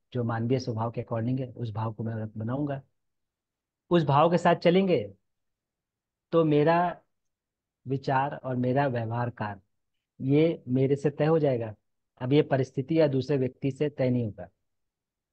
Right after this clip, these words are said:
मेरे से तय हो रहा है, इस बात का मुझे सुख है। तो मैं सहज भाव चल रहे हैं, मैं comfortable हूँ, सहज विचार चल रहे हैं, मैं comfortable हूँ,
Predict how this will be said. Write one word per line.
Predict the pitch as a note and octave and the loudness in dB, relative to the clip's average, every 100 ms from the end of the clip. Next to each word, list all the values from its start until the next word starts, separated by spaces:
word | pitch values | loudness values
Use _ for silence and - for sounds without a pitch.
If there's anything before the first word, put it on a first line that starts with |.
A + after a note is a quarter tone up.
| _ _ _ _ _ _ _ _ _ _ _ _ - | _ _ _ _ _ _ _ _ _ _ _ _ 2
मेरे | D3+ F3 | 6 6
से | G3 G3+ | 4 4
तय | G3 | 6
हो | F#3 | 8
रहा | E3 E3 | 8 6
है, | F#3+ | 4
इस | D#3+ | 0
बात | D3+ D3+ - | 0 0 -2
का | D#3 | -2
मुझे | D3+ | -2
सुख | C#3+ A#2 - | -4 -8 -14
है। | F#2+ _ _ _ _ _ _ _ _ _ _ _ - | -20 _ _ _ _ _ _ _ _ _ _ _ -6
तो | B2+ | -2
मैं | C3+ C#3 | 0 0
सहज | C#3 C3+ C#3 B2 | 0 2 0 -2
भाव | G#2+ A#2+ C3+ | -2 0 0
चल | B2+ A2+ | -2 -4
रहे | A2 | -6
हैं, | A#2+ C#3 | -10 -8
मैं | A#2+ B2 | -6 -4
comfortable | B2 A2+ G#2+ B2 A#2+ | -6 -6 -4 -4 -2
हूँ, | A2 A#2 | -4 -8
सहज | - A#2+ A#2+ | -2 0 0
विचार | A#2+ A2+ A#2 A#2+ | -2 -2 -4 -4
चल | A2 | -6
रहे | G#2+ A2 | -8 -8
हैं, | A#2 | -8
मैं | A#2 | -6
comfortable | A#2 G#2+ A2 B2 A#2 G#2+ | -6 -6 -6 -4 -4 -4
हूँ, | G#2+ | -8